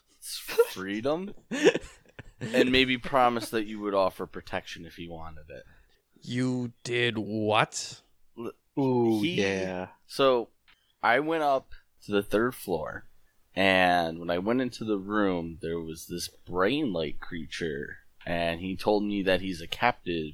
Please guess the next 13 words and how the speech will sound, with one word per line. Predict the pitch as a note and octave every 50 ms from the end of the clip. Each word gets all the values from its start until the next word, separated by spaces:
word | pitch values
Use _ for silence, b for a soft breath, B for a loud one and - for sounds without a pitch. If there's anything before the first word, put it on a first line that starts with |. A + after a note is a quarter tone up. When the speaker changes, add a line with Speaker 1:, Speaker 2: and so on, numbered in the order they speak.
| -
Speaker 1:
of | - - E2 E2+ E2+ D#2+ E2 - - -
Zarskia, | - - - - G#2+ - - - - F#2 E2+ D2 A#1+ A1+ - - - - - - - - b b b b b -
that | - F2+ - -
she | - - G#2+ F#2+ F2+ F2 E2 D#2+ - - _ _ _ - - - -
harvests | A#2+ A#2+ A#2+ A#2+ A#2+ A#2 A2+ - - G2+ F2+ F2+ F2 E2+ - - - - - _ _
his, | _ G#2+ G2+ F#2+ F#2 E2+ E2 - - - - - - _ _ - - _ _ - -
wasn't | A#2+ A#2+ B2 B2+ A2+ - -
quite | - C3 A#2+ G2+ - - - - - - -
flesh, | - - - G2+ G2 F2+ D2+ E2+ - - - - - - _ _ _ _ _ _ _ _ -
tissue, | - - D#3 - - - - - - - - - - -
harvests | - C3+ C3 A#2+ A2 - - G#2 -
his | - F#2+ - -
tissue. | - - - B2+ - - - F2 C#2 G#1+ -